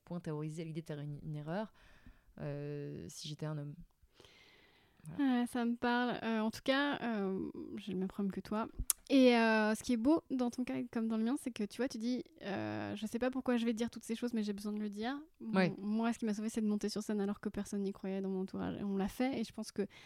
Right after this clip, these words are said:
Speaker 2: ce qui sauve les femmes et ce qui changeront le monde, c'est le fait qu'on soit habité par des vocations,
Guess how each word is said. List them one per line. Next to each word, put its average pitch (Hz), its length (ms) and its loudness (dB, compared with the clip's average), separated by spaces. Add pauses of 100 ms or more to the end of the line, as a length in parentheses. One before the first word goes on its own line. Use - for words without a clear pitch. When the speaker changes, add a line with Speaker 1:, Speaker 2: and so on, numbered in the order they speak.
(200)
Speaker 2:
ce - 100 -18
qui 226 120 0
sauve 262 380 4
les 226 140 4
femmes 240 300 0
et 240 60 0
ce - 60 -8
qui - 160 -16
changeront 208 340 -2
le 202 60 4
monde, 226 160 2
c'est 240 100 -12
le 220 40 -14
fait 226 100 -12
qu'on 196 320 -4
soit 196 220 -4
habité 190 280 -4
par - 200 -6
des 185 140 -2
vocations, 208 640 -4